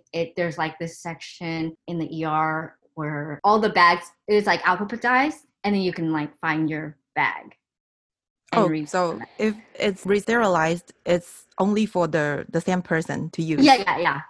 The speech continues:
Speaker 2: Oh,
Speaker 1: Yeah.
Speaker 2: okay.
Speaker 1: Yeah. But because also the issue is that we get fit tested for these. So I actually did it today.
Speaker 2: Okay.
Speaker 1: You wear this really big hood, and then they spray special material, and then you ta-, see if you taste it, right?
Speaker 2: Uh-huh.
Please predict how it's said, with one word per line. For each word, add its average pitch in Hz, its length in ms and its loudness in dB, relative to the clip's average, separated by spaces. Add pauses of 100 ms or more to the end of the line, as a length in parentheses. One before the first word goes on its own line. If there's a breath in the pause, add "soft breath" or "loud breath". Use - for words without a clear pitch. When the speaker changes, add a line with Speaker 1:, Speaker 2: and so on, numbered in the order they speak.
Speaker 2:
Oh, 196 160 6
Speaker 1:
Yeah. 180 60 6
Speaker 2:
okay. 160 340 0 (140)
Speaker 1:
Yeah. 147 100 -2 (220 loud breath)
But 262 240 4
because 269 400 4 (120)
also 262 320 4
the 214 160 2
issue 254 300 2
is 208 220 2
that 185 260 4 (300 loud breath)
we 262 260 2
get 240 340 2
fit 220 220 2
tested 165 540 -6
for 139 160 -10
these. - 380 -18 (260)
So - 180 -18
I 269 80 6
actually 370 240 6
did 254 140 6
it 226 100 4
today. 170 380 -2 (500)
Speaker 2:
Okay. 180 220 0
Speaker 1:
You 247 380 2
wear 254 340 4
this 466 180 2
really 240 220 4
big 226 220 2
hood, 208 460 0 (380 loud breath)
and 226 120 2
then 240 120 2
they 208 180 4
spray 202 640 -2
special 202 420 -6
material, 180 460 -4
and 185 120 -4
then 175 160 -2
you 160 120 -2
ta-, 165 360 -10 (200)
see 262 280 -2
if 247 120 -2
you 202 200 -2
taste 190 360 -6
it, 156 140 -8
right? 160 320 -8 (160)
Speaker 2:
Uh-huh. 180 220 -6